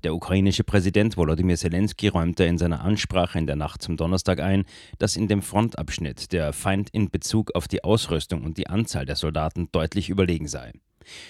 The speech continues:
Die eigenen Streitkräfte hielten der äußerst gewalttätigen Offensive jedoch noch stand.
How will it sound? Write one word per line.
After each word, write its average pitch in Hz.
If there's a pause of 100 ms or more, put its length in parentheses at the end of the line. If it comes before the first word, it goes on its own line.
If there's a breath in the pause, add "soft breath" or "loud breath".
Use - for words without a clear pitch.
(140 loud breath)
Die -
eigenen 95
Streitkräfte 104
hielten 92
der 76
äußerst 107
gewalttätigen 90
Offensive 92
jedoch 95
noch 101
stand. -